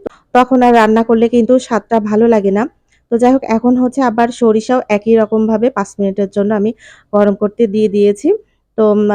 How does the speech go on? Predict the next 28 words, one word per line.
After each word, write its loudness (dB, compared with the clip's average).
হয়ে 2
গেলে 2
একসাথে -4
হচ্ছে -6
সবকিছু -8
আমি -2
গুঁড়া -4
করে -4
নেব। -4
এই 0
তো -4
আগে 0
জিরাটা 0
গুঁড়া 0
করতেছি, -8
তারপরে -4
হচ্ছে -6
সরিষা -4
গুঁড়া -6
করব। -8
তিন -2
চারবার 2
দিলে 2
এভাবে 2
হয়ে 0
যায়। -2
আহ, -4
তো -4